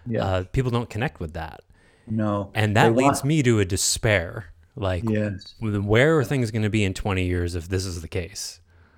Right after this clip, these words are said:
Speaker 1: Well, as we've said, um, in other podcasts, um, I expected, uh, that democracy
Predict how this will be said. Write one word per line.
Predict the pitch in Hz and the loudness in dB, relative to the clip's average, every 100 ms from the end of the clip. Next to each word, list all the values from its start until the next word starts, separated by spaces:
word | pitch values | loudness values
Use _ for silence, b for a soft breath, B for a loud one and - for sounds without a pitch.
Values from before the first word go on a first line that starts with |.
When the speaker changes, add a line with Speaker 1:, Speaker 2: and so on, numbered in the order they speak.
| _ _ - _ _ _ - | _ _ -20 _ _ _ 2
Speaker 1:
Well, | 120 139 | 10 10
as | 123 | 10
we've | 131 131 | 6 4
said, | - 139 127 120 | 8 10 10 8
um, | 113 113 | 2 4
in | 113 | 4
other | 120 117 | 4 2
podcasts, | - 117 117 117 113 101 101 - 107 | 0 2 2 2 2 2 0 -2 0
um, | 104 104 - 117 | 0 -4 -6 2
I | 143 | 4
expected, | 175 - - 131 139 - 107 98 117 - | 4 0 2 4 4 4 2 2 -4 -10
uh, | 117 107 104 110 - _ | -6 -4 -2 -4 -6 _
that | 120 110 | -2 -2
democracy | 113 120 143 160 117 - 107 107 113 | 2 4 4 2 -2 0 0 0 -2